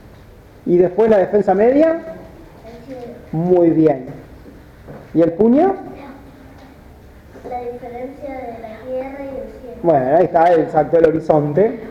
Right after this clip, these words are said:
Speaker 1: ¿eh? Y en las personas, ¿eh? Que estamos entre el cielo y la tierra. ¿De dónde es el taekwondo, Marcos?
Speaker 2: De Corea.
Speaker 1: Muy bien. ¿Quién creó el taekwondo?
Speaker 2: La Corea del Sur.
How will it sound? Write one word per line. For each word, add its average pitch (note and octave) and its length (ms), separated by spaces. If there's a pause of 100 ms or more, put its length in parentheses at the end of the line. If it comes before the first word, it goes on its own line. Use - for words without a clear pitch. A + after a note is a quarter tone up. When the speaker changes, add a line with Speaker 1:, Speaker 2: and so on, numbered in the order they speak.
Speaker 1:
¿eh? F#3+ 320
Y - 20
en D#3+ 120
las D3+ 120
personas, F#3 800
¿eh? D3+ 160
Que - 60
estamos F3 340
entre D3+ 200
el C#3+ 80
cielo E3+ 180
y - 20
la C#3+ 140
tierra. C#3+ 260
¿De A3 100
dónde G4 220
es - 140
el F3 100
taekwondo, D#3+ 640
Marcos? D#3+ 520 (680)
Speaker 2:
De C4+ 240
Corea. C4 360 (420)
Speaker 1:
Muy G3 240
bien. D#3 340 (260)
¿Quién G#4 200
creó G#3+ 180
el D#3+ 100
taekwondo? C3+ 520 (220)
Speaker 2:
La - 60
Corea C4 320
del C4 100
Sur. - 340